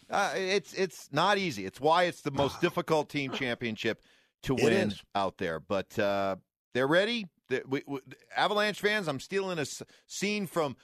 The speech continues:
Speaker 1: Hoosiers when Gene Hackman gets up and says, "This is your team. This is your team."
Speaker 2: They have
Speaker 1: The,
Speaker 2: their team now.
Speaker 1: the moves have been made.
Speaker 2: Sure.
Speaker 1: This is the group.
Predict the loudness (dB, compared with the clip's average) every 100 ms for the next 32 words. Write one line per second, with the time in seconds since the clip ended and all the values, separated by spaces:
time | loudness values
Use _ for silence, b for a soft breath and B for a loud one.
0 | b 2 4 4 -2 -8 -4 -2 -2 -6
1 | b b _ 0 2 2 2 -2 -4 -2
2 | -2 -2 -4 -2 -2 -2 _ _ 0 2
3 | 0 4 2 2 0 0 -6 b b b
4 | _ 2 2 0 0 -2 0 0 0 0
5 | 0 0 2 2 0 0 -2 -4 -6 -4
6 | -2 -2 0 0 0 -2 0 0 0 0
7 | 0 -2 -6 -4 -2 -2 -4 -6 0 0
8 | 0 -2